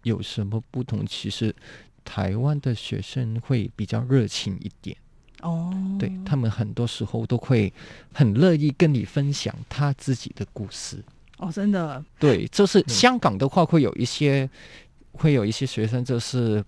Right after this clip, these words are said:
Speaker 1: 不太愿意讲那么多自己的事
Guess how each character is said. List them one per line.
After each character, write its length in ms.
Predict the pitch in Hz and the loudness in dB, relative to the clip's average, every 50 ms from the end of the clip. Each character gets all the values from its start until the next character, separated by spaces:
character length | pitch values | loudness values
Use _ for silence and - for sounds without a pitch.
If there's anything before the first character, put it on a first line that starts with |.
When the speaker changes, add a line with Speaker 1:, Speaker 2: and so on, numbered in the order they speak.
| _ - _ | _ -12 _
Speaker 1:
不 260 | - 101 101 107 107 - - _ | -6 -4 -4 -4 -6 -8 -12 _
太 280 | - - 139 123 117 110 | -6 -4 -2 -2 -2 -2
愿 220 | 107 113 120 113 110 | -2 -2 -2 -2 -2
意 500 | 110 113 110 107 104 101 98 95 95 98 110 - _ _ - | -4 -4 -2 -2 -2 -2 -2 -4 -6 -8 -10 -14 _ _ -20
讲 300 | - - - 117 104 87 98 92 | -18 -6 -4 -4 -4 -4 -6 -10
那 80 | 95 92 | -10 -10
么 140 | 95 95 98 - | -8 -10 -8 -6
多 100 | - 110 101 | -6 -6 -6
自 160 | - - 117 | -4 -6 -6
己 140 | - - - | -6 -8 -10
的 120 | - 104 | -12 -12
事 180 | - 165 165 | -12 -12 -10